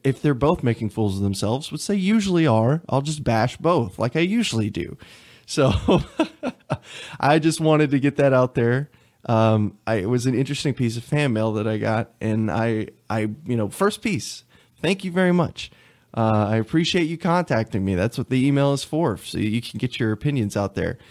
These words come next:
And, uh, you may be in this live chat right now for all I know. And if you are, um, I hope I at least answered your concerns a little bit. It's not my intention to be attacking anyone's personal beliefs, I guess, but if you're a statist, I'm gonna call you a statist.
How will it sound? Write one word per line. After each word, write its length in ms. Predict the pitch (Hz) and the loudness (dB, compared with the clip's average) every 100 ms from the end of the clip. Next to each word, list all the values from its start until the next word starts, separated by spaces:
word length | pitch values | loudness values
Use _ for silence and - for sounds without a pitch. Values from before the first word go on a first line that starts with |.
| - _ | -20 _
And, 200 | - 110 | -2 0
uh, 260 | 110 101 92 | 2 0 -2
you 180 | - 139 | -2 -2
may 260 | 175 151 202 | 0 0 0
be 160 | 196 | 0
in 100 | 202 | 0
this 200 | 202 - | -2 -2
live 240 | 220 254 - | -2 -2 0
chat 260 | 139 113 | 0 0
right 180 | - 107 | 0 0
now 180 | 113 104 | 0 0
for 180 | 101 113 | 0 0
all 200 | 107 107 | 2 0
I 100 | 107 | 0
know. 280 | 98 71 - | -4 -6 -6
And 280 | 95 85 67 | -6 -4 -6
if 200 | 113 147 | -4 0
you 140 | 156 | 2
are, 340 | 117 135 208 - _ _ _ - | 2 2 -2 -10 _ _ _ -8
um, 380 | 95 110 104 - | -2 0 -2 -2
I 140 | 120 | 0
hope 280 | 120 127 - | 2 2 2
I 180 | 120 117 | 4 4
at 80 | 110 | 2
least 300 | 120 - - | 0 -2 -2
answered 340 | 120 113 123 | 0 0 -2
your 120 | 107 113 | -2 -2
concerns 500 | 113 107 117 107 101 | -2 -2 0 0 0
a 40 | |
little 200 | 107 123 | 0 0
bit. 260 | 107 123 - | 0 -2 -4
It's 180 | 117 - | -10 -4
not 200 | 151 - | -4 0
my 120 | 147 | 0
intention 600 | 143 - 180 - 131 127 | 0 2 0 2 0 0
to 100 | 117 | -2
be 140 | 117 113 | 0 -2
attacking 720 | - 147 143 - 120 120 117 | 0 0 0 0 0 2 0
anyone's 380 | 131 135 123 120 | 0 0 -2 -4
personal 800 | - 131 139 - 165 170 170 170 - - _ - | -4 0 0 -2 -2 0 -2 -6 -16 -20 _ -4
beliefs, 360 | 131 151 165 | 0 0 0
I 100 | 165 | -2
guess, 280 | 170 190 190 | 2 0 0
but 160 | - 127 | 0 0
if 140 | 127 | 0
you're 120 | 190 | -2
a 40 | 165 | -4
statist, 560 | - 208 208 127 - | 0 2 4 2 0
I'm 100 | 131 | -2
gonna 140 | 147 147 | 0 0
call 220 | 190 190 | 2 2
you 160 | 143 123 | 2 0
a 40 | |
statist. 680 | - 147 170 110 - - | -2 0 2 0 -2 -14